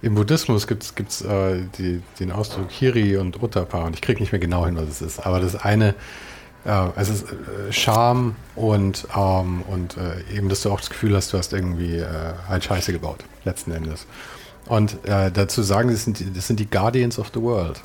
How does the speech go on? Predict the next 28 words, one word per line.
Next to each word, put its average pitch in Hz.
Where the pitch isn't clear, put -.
Also 95
ich 90
meine, 98
das 101
sorgt 117
dafür 110
halt, 110
dass 107
du, 101
dass 104
du -
dich -
wie 107
ein 101
vernünftiger 113
Mensch 156
verhältst. 80
Ist -
ja 117
genauso, 117
wie 107
wenn 110
du 104
auf 101
die 98
heiße 104
Herdplatte 110
fasst. -